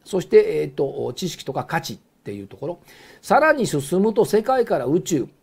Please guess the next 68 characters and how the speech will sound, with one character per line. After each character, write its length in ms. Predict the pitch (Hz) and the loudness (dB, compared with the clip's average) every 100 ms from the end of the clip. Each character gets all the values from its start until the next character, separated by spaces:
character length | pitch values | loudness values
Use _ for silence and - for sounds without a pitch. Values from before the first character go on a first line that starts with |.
| _ _ _ | _ _ _
最 300 | _ - 240 | _ -6 -6
後 120 | 302 202 | -2 0
は 160 | 180 | 0
や 80 | 135 | 0
っ 40 | |
ぱ 80 | 139 | -2
り 80 | 151 | 0
も 80 | 175 | 0
う 40 | |
一 20 | |
回 120 | 202 226 | 0 0
戻 260 | 190 185 | 2 2
る 120 | 202 | 0
ア 40 | 127 | 0
ミ 100 | 160 | 0
ュ 20 | |
ー 40 | |
ズ 80 | 202 | 0
メ 100 | 165 | -2
ン 60 | 120 | -2
ト 220 | - 165 | -4 -2
で 100 | 143 | -6
享 220 | 123 160 | -4 0
楽 400 | 190 170 196 190 - | 0 2 0 0 -6
み 100 | 202 | -6
た 100 | 196 | -4
い 40 | |
な 40 | 139 | -4
と 60 | |
こ 60 | 139 | -4
ろ 60 | |
に 40 | 135 | -2
な 80 | 185 | -4
る 80 | |
と 120 | 160 117 | -4 -6
思 140 | 131 | -6
う 20 | |
ん 40 | 123 | -8
で 80 | |
す 100 | 101 | -10
が、 220 | 127 117 - - - - _ | -12 -12 -14 -20 -20 -20 _
こ 200 | - 190 | -4 -2
の 180 | 254 285 | 0 0
流 360 | 262 240 247 262 | 0 2 2 4
れ 120 | 269 | 2
の 140 | 269 | 2
中 340 | 277 285 220 143 | -2 -2 -2 0
で 380 | 131 165 131 - | 4 4 4 -2
今 240 | 233 247 | -4 -2
ど 160 | 147 220 | 0 0
こ 180 | 226 240 | 0 -2
に 140 | 139 | -2
い 40 | |
ま 140 | 127 147 | -4 -6
す 140 | - | -8
か 140 | - 117 | -14 -16
っ 20 | - _ | -18 _
て 80 | 113 | -12
い 140 | 107 123 | -8 -6
う 100 | 101 | -8
と、 380 | - 156 110 - _ _ | 0 0 0 -8 _ _
多 160 | - 220 | -2 -2
分 360 | 147 156 139 - _ | -2 -6 -10 -14 _
ソ 200 | - 147 | -2 -2
フ 120 | 139 | -2
ト 160 | - 214 | -4 -2
化 160 | 233 | -2
と 400 | 226 - 226 - | -4 0 0 0